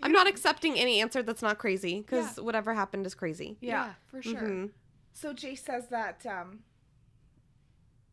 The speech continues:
Speaker 3: his oath to the Covenant binds him from divulging information, but that Clary has taken no such vow.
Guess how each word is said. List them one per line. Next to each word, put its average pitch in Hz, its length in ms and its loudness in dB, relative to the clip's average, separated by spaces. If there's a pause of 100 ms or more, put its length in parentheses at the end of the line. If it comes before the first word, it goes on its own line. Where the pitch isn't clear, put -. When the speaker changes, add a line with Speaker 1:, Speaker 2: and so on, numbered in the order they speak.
(600)
Speaker 3:
his 254 440 -8
oath 208 280 -6
to - 100 -14
the 214 60 -8
Covenant 185 540 -10
binds 190 360 -4
him 185 220 -12
from 196 180 -10
divulging 180 460 -8
information, 190 720 -16 (140)
but 214 120 -14
that 202 140 -10
Clary 196 300 -6
has 185 220 -12
taken 190 300 -12
no 165 80 -14
such - 260 -18
vow. - 300 -12